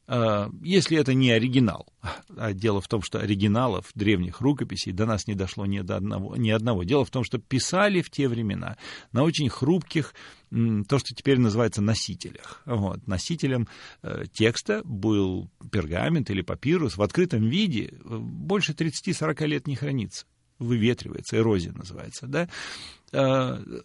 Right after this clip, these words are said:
если он оказывается вдруг в, в какой-то герметической среде, без доступа к кислороду, то он может пролежать и хоть двести, две тысячи лет. Но, к сожалению, ни один,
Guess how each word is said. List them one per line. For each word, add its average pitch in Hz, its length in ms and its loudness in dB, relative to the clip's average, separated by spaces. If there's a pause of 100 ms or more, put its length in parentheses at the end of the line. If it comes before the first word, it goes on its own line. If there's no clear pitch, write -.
(280)
если 160 340 8
он 131 160 8
оказывается 107 580 6
вдруг 113 360 2
в, - 340 -12
в - 60 -10
какой-то 110 340 4
герметической 104 880 4
среде, 120 400 2
без 90 460 0
доступа 98 520 -6
к - 60 -10
кислороду, 240 480 -4
то 226 120 0
он 226 100 2
может 190 200 0
пролежать 135 500 2
и 110 120 -2
хоть 110 180 -2
двести, 95 440 -6
две 101 200 -2
тысячи 95 300 -8
лет. - 180 -10
Но, 120 80 0
к - 80 -4
сожалению, 165 540 2
ни 151 120 4
один, 120 460 2